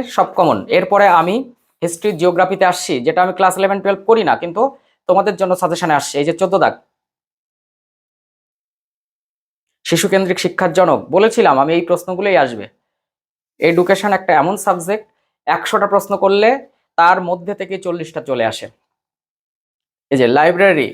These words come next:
স্কুল প্রতিষ্ঠা করেন কে, দেখো একদম ধরে ধরে সেই প্রশ্নগুলোই দিয়েছে। সতেরো নম্বর পেজ শেষ হলো। সতেরো দাগ এবার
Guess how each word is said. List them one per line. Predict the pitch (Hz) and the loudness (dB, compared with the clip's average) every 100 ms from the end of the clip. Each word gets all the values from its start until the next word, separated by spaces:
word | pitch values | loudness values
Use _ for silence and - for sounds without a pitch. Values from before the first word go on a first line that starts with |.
| - | -10
স্কুল | - - 175 160 | -10 -4 -4 -4
প্রতিষ্ঠা | 180 - 185 | -8 -6 0
করেন | 180 170 156 | 0 0 0
কে, | 110 - - _ | 0 -2 -14 _
দেখো | 156 143 - _ _ - 175 | -4 -4 -8 _ _ 0 0
একদম | 185 196 190 - _ _ | 0 -4 -8 -12 _ _
ধরে | 147 190 | -2 0
ধরে | 202 190 | 0 -2
সেই | 196 180 | -4 -4
প্রশ্নগুলোই | 185 185 180 185 170 | -4 -2 2 2 4
দিয়েছে। | 139 117 110 _ _ _ _ | 2 0 -6 _ _ _ _
সতেরো | - 175 190 | -4 0 2
নম্বর | 190 185 | 2 2
পেজ | 190 180 | 0 0
শেষ | 190 185 | 0 2
হলো। | 185 202 277 - _ _ _ _ _ _ _ _ _ _ _ _ _ _ _ _ _ _ | 4 4 2 -6 _ _ _ _ _ _ _ _ _ _ _ _ _ _ _ _ _ _
সতেরো | - 180 190 | -2 2 4
দাগ | 190 180 | 4 4
এবার | 185 185 | 4 2